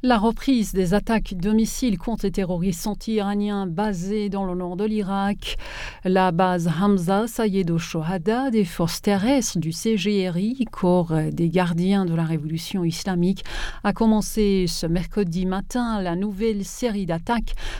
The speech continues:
contre les positions et les quartiers généraux de groupes terroristes anti-iraniens basés dans la région nord de l'Irak. La base des forces terrestres du C G R I a commencé depuis ce matin la nouvelle série d'attaques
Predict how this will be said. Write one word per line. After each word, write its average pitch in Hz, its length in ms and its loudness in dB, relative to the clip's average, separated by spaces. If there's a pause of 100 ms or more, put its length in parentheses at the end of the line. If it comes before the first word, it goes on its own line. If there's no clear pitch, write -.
(120)
contre 226 320 2
les 180 160 4
positions 214 760 4
et 208 80 4
les 170 140 2
quartiers 185 580 2
généraux 208 760 2
de 185 160 2
groupes 175 280 0
terroristes 175 500 4
anti-iraniens 196 720 4 (380)
basés 190 360 4
dans 170 140 2
la 165 140 4
région 175 400 2
nord 180 560 -2
de 208 160 0
l'Irak. 175 520 -4
La 185 220 4
base 170 240 2
des 165 120 2
forces 165 280 -2
terrestres 208 460 2
du 165 100 -4
C 196 220 0
G 185 280 2
R 175 60 0
I 220 160 2 (380)
a 190 80 0
commencé 214 380 2
depuis 180 260 0
ce 220 120 0
matin 214 440 2
la 220 100 4
nouvelle 240 380 2
série 196 320 -2
d'attaques 165 320 2